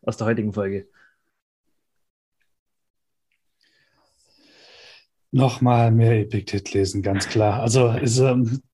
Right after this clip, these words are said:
Speaker 2: k-, k-, kann nur so sein, dass es immer wieder, ähm,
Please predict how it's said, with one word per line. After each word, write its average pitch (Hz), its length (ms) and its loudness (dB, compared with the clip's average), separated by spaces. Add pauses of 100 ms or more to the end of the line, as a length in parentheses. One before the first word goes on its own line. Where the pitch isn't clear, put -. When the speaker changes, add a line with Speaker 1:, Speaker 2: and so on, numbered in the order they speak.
Speaker 2:
k-, 147 100 -4
k-, - 320 -4
kann 147 160 0
nur 160 120 2
so 135 140 2
sein, 131 300 2
dass 120 180 -2
es - 320 -12 (360)
immer 147 240 2
wieder, 127 400 2
ähm, 123 340 -2